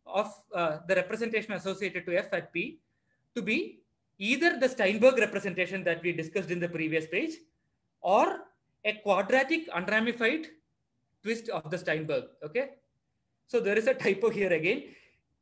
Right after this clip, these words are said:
It is not the unique quadratic unramified character. It's a unique non-trivial quadratic unramified character,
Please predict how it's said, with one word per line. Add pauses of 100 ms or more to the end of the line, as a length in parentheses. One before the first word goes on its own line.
(280)
It
is
not
the
unique
quadratic
unramified
character.
It's
a
unique
non-trivial
quadratic
unramified
character,